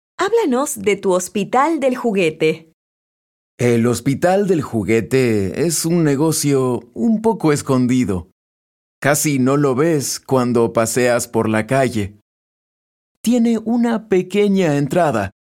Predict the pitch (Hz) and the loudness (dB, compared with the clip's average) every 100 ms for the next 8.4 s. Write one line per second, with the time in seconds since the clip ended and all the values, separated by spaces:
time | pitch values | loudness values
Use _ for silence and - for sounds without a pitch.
0 | _ _ _ - 117 110 104 101 107 123 | _ _ _ -2 0 0 0 0 2 2
1 | 131 160 202 185 - 135 151 165 151 127 | 2 0 0 -4 -4 0 2 2 2 0
2 | 117 139 160 - - 131 117 110 117 147 | 2 2 0 -2 -6 -2 2 2 2 2
3 | 214 139 120 98 - 110 107 - 104 95 | 0 0 -2 -4 0 0 0 -2 -4 -4
4 | _ _ _ - 127 135 131 131 135 131 | _ _ _ -6 0 2 2 2 0 2
5 | 131 143 151 123 110 - 113 110 113 104 | 2 2 0 0 -2 -4 -2 0 0 -2
6 | 92 127 147 104 90 - _ _ _ _ | 0 0 0 -2 -6 -10 _ _ _ _
7 | _ _ _ _ 151 151 151 151 151 123 | _ _ _ _ 0 2 2 0 0 2
8 | 110 104 98 - | 2 0 -4 -10